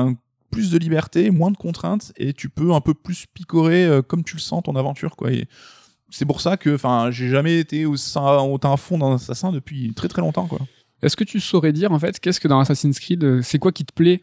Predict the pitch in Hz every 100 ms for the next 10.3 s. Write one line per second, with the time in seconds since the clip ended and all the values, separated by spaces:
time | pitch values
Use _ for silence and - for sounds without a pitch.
0 | - 127 - 143 143 131 127 123 123 -
1 | 147 160 143 120 113 104 107 143 170 165
2 | 151 160 156 190 147 131 - _ 156 156
3 | 143 139 151 - 139 147 170 139 123 123
4 | 127 - 151 147 214 - 143 123 123 120
5 | 120 120 135 151 - 131 135 - 143 135
6 | - - - 180 139 131 135 139 143 156
7 | 165 131 - 135 139 156 156 160 151 127
8 | - 127 135 147 165 143 120 135 139 156
9 | 139 120 135 135 143 127 123 143 143 143
10 | 151 160